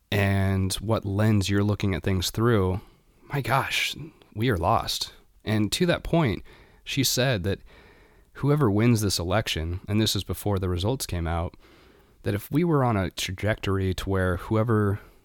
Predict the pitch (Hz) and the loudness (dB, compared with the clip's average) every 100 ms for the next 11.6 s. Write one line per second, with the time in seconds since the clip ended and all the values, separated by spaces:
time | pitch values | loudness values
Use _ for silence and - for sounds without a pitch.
0 | - - 110 98 87 90 - - - - | -16 -6 0 0 0 -4 -10 -20 -16 -6
1 | - - 107 113 98 98 - 92 95 - | -4 0 2 4 2 0 -2 -2 -2 -4
2 | - 101 90 95 95 90 87 - - - | -2 0 2 2 2 2 0 -6 -14 -20
3 | - 101 - 107 101 - 98 92 90 87 | -6 -4 -2 0 -2 -2 -2 0 0 -4
4 | - - - - 95 98 95 - 90 98 | -10 -20 -20 -6 -2 0 0 0 -2 -2
5 | 90 90 85 - 107 104 87 85 - - | -2 -2 -6 -2 2 2 2 -2 -6 -20
6 | _ _ _ - 104 151 180 - 90 120 | _ _ _ -8 -2 0 0 0 0 0
7 | 104 - 98 98 95 85 90 95 90 76 | 0 -2 -2 -2 -4 -4 -2 -2 -4 -6
8 | - 80 80 - - 92 90 78 - - | -6 -6 -6 -8 -6 -4 -2 -4 -8 -16
9 | _ - _ _ _ 101 92 - 95 85 | _ -20 _ _ _ -4 -4 -4 -6 -6
10 | 78 - 82 - - - - _ _ _ | -4 -2 -2 -2 -10 -16 -20 _ _ _
11 | - - 113 104 90 | -4 2 4 4 0